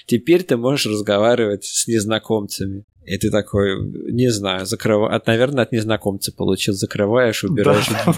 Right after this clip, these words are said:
Speaker 1: в
Speaker 2: <laughs> Закрываешь и
Speaker 1: долгий ящик.
Speaker 2: сжигаешь.
Speaker 1: И сжигаешь, да.
Speaker 2: Я этого не видел, не
Speaker 1: <laughs> Да,
Speaker 2: знаю.
Speaker 1: да, да.
Speaker 2: Всё.
Speaker 1: Понятно. Ну, это, это логично, да.
Speaker 2: И вот, э, эти когнитивные диссонансы, они потом разрывают взрослого человека. Потому что сначала тебя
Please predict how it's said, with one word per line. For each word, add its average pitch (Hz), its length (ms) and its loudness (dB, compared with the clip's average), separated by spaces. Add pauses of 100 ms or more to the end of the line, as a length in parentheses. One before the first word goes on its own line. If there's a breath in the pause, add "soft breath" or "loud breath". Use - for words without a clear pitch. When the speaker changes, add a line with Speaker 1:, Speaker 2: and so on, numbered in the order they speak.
(880 loud breath)
Speaker 1:
в - 0 -
Speaker 2:
<laughs> - 80 -
Закрываешь 123 500 4
и 117 40 4
Speaker 1:
долгий 117 160 4
ящик. 101 160 4
Speaker 2:
сжигаешь. 104 440 -2
Speaker 1:
И 139 80 4
сжигаешь, 110 600 0
да. 104 180 -8 (100)
Speaker 2:
Я 113 320 2
этого 143 260 2
не 123 200 4
видел, 101 360 -4 (100)
не 113 240 2
Speaker 1:
<laughs> - 20 0
Да, 101 80 4
Speaker 2:
знаю. 98 280 4 (100)
Speaker 1:
да, 160 100 4
да. 120 160 -2
Speaker 2:
Всё. 110 220 0 (500 loud breath)
Speaker 1:
Понятно. 117 540 0 (180)
Ну, 117 220 0
это, 117 180 -2
это 123 200 -2
логично, 131 560 -4
да. 104 260 -2 (220)
Speaker 2:
И 117 100 0
вот, 165 400 0
э, 156 280 6
эти 175 200 -2
когнитивные 156 640 2
диссонансы, 175 640 2
они 120 280 2
потом 156 380 2
разрывают 139 640 0
взрослого 107 500 -4
человека. 113 540 -2 (220)
Потому - 120 2
что - 140 -4
сначала 151 460 2
тебя 135 500 2